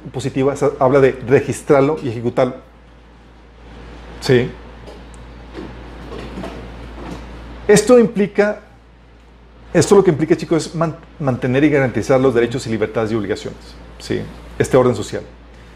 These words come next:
Fíjate lo que dice Proverbios ocho, del quince al dieciséis. Dice, hablando de la sabiduría, "Por mí reinan los reyes y promulgan leyes justas los gobernantes".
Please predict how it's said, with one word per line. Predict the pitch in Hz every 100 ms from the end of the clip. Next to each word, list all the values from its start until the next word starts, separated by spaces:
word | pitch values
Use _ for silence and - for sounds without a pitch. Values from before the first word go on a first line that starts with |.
| - -
Fíjate | 226 233
lo |
que | 175
dice | 165 190
Proverbios | 147 135 139 151 143 -
ocho, | 156 147 143 151
del | 143
quince | - 156 147 -
al | 127
dieciséis. | 113 - 98
Dice, | 147 156 175 175 - -
hablando | 131 123 139
de | 135
la |
sabiduría, | 120 117 107 - - - - - - - - - - - - -
"Por | 160 151
mí | 170 208 254
reinan | 208 202 202 208 190
los | 147
reyes | 113 147 151 165 -
y | 165
promulgan | - 127 131 147 151 156 147
leyes | 139 139 143 -
justas | 135 - 135
los | 117
gobernantes". | 110 104 104 87 - -